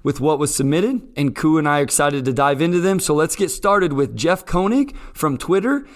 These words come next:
and he asked, "Ku, if you had to pick an all-time starting five from the Pins-, Pistons bench, who would it be?" So,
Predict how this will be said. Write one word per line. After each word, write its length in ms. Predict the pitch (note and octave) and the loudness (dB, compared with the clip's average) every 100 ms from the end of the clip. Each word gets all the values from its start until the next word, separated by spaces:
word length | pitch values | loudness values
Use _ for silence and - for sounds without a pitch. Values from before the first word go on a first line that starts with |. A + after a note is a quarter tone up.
| - | -10
and 160 | - D3+ | -2 0
he 200 | D3 G#3 | 2 2
asked, 360 | G3 G3 E3 - | 2 2 -2 -2
"Ku, 340 | F#3 C#3+ - - - | 0 0 -2 -16 -12
if 180 | - C3+ | -6 -2
you 120 | E3 | 2
had 140 | G3 F#3+ | 2 2
to 60 | |
pick 280 | E3+ G3 G3 | 0 -2 0
an 100 | D#3 - | -2 -2
all-time 680 | D3 F3+ G#3 G#3 F#3 F3+ E3 | 0 2 2 0 0 0 0
starting 640 | - E3 E3+ F#3+ F#3+ - - - _ _ - | -2 0 0 0 -2 -6 -16 -20 _ _ -20
five 520 | - F#3 E3+ D3 C3+ | -4 2 2 2 0
from 140 | D3 | -2
the 80 | C#3 | -4
Pins-, 440 | B2+ - F3 - - - | -4 -2 -2 -2 -4 -4
Pistons 520 | - A#3 - A#3 G3+ | -2 -2 0 0 2
bench, 600 | D3+ C#3 F#3+ C3+ A#2+ - - - - | 0 0 -2 -2 -10 -14 -18 -20 -20
who 260 | - E3+ F#3+ | -6 -2 0
would 160 | F3 | 0
it 160 | E3+ C3+ | 0 0
be?" 320 | D#3 C#3 - - - - | 0 0 -2 -12 -20 -12
So, 520 | - D3+ D3+ D3 C#3+ | -4 0 4 4 2